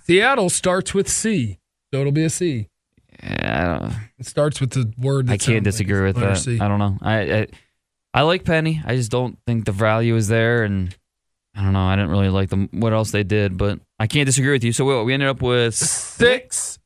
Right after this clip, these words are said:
Speaker 1: A minuses.
Speaker 2: I don't, I don't disagree with that. Again, my, my top five favorite, five, uh, the Falcons, four, the Cowboys, three, the Panthers, two, the Jets, one, the Bears.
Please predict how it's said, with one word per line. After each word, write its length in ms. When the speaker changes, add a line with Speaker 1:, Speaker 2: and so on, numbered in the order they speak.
Speaker 1:
A 220
minuses. 840
Speaker 2:
I 120
don't, 340
I 20
don't 140
disagree 380
with 120
that. 280
Again, 280
my, 160
my 140
top 260
five 240
favorite, 480
five, 680
uh, 680
the 100
Falcons, 500
four, 280
the 100
Cowboys, 800
three, 520
the 80
Panthers, 640
two, 460
the 120
Jets, 560
one, 680
the 80
Bears. 800